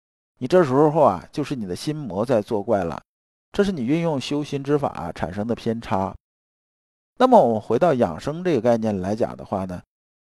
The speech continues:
养生是说呢，你到忘我这种境界，把我放下，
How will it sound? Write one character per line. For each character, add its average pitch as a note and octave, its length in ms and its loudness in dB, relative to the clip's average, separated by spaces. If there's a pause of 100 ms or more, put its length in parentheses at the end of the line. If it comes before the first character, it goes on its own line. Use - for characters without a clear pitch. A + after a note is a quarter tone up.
(120)
养 A#2 340 4
生 F3 240 -4
是 E3 160 -6
说 C3+ 240 0
呢， G#2+ 240 -2
你 G2+ 140 -8
到 C3 160 4
忘 E3 360 2
我 F2 240 -8
这 - 80 -8
种 A2+ 160 -6
境 A2+ 240 -8
界， G2+ 280 -6 (100)
把 A#2 220 0
我 A2 280 -2
放 C#3+ 360 0
下， - 280 -6